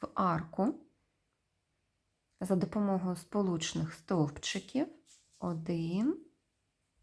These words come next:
два і з-під арки третій. І тепер ми будемо робити ось цей елемент.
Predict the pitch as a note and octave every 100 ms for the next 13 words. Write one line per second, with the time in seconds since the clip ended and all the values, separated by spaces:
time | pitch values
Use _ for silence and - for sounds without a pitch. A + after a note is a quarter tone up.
0 | _ _ - F#3 D#3+ E3+ E3 F#3 A#3 G4
1 | - _ _ _ _ - A3 E4+ A#4+ -
2 | - F#3 - - G3 G#3+ B3+ - A#3 B3
3 | - _ - F3+ E3+ - - F#3+ _ _
4 | _ _ _ _ _ _ _ _ _ _
5 | _ _ - _ - B3+ - D#4 F#3+ E3
6 | F#3 D#4+ - - _ _ _ _ _ _
7 | _ _ - G#3 G3 G3 F#3 E3+ E3 F3+
8 | - F#3+ F#3 A#3 F4 - F4 F#4 - _
9 | _ _ _ _ - G3+ D4 - - -
10 | G3 A3+ - F#3+ G3 F3 E3 - -